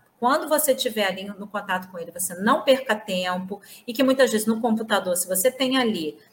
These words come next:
essas informações, e você vai passar pra uma pessoa, você copia e cola. E aí você corre menos risco de você errar, é, ao passar um valor, a pa-, ao passar, é,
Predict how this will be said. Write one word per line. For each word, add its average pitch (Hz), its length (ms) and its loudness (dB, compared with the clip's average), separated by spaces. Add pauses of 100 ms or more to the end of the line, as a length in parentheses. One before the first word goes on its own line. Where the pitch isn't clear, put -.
(180)
essas 196 340 0
informações, 196 1040 -4 (180)
e 208 60 -12
você 220 200 4
vai 269 140 4
passar 185 320 -2
pra - 100 -20
uma 170 100 -12
pessoa, 185 840 2 (220)
você 233 220 2
copia 302 480 -2
e 381 40 -8
cola. 294 840 4 (260)
E 240 120 -6
aí 233 220 0
você 269 260 -2
corre 285 460 0
menos 294 580 -2
risco 269 420 -4
de - 120 -14
você 320 300 -2
errar, 262 520 4 (520)
é, 220 220 2
ao 214 160 2
passar 214 420 2
um 196 40 -8
valor, 214 640 2
a 202 60 -12
pa-, 214 300 -2
ao 202 120 -6
passar, 185 720 -4 (800)
é, 165 840 -4